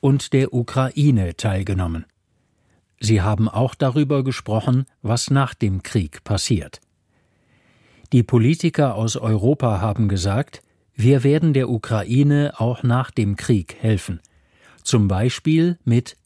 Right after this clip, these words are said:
Geld. Wir wollen auch Soldatinnen und Soldaten aus unseren Ländern in die Ukraine schicken. Sie sollen die ukrainische Armee nach dem Krieg unterstützen,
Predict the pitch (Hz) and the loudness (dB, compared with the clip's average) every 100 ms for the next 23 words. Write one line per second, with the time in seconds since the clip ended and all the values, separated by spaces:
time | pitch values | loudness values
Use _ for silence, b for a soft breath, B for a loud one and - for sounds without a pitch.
0 | _ 143 120 82 - _ b b b b | _ 0 0 -2 -10 _ b b b b
1 | b b b 120 127 120 123 117 113 107 | b b b 2 4 4 2 2 0 -2
2 | 131 - 113 101 104 127 - 143 139 139 | -4 -2 -2 0 -2 -4 0 0 0 -2
3 | 143 120 110 113 107 101 117 127 - 104 | -2 -2 -2 0 -2 0 0 -2 -2 -2
4 | 98 104 - - 131 123 107 110 107 107 | -2 -4 -4 0 2 2 0 0 2 2
5 | 123 113 98 98 107 107 95 104 101 - | 2 2 0 -4 -2 -2 -2 -4 -4 -4
6 | 98 110 110 92 - 104 - 82 _ _ | -4 0 0 0 -4 -6 -8 -12 _ _
7 | _ B B B B B - 127 120 139 | _ B B B B B 2 2 4 2
8 | 143 139 120 117 123 - 110 98 123 147 | 2 2 0 -2 -4 -2 -4 -2 0 2
9 | 143 - 107 95 101 95 113 139 - 117 | 0 -2 -2 -2 -2 0 0 0 0 -2
10 | 131 - 139 135 - 117 101 113 110 120 | -2 0 0 0 0 -2 0 -4 -2 -2
11 | - - 135 - 101 | -2 -2 -2 -2 -6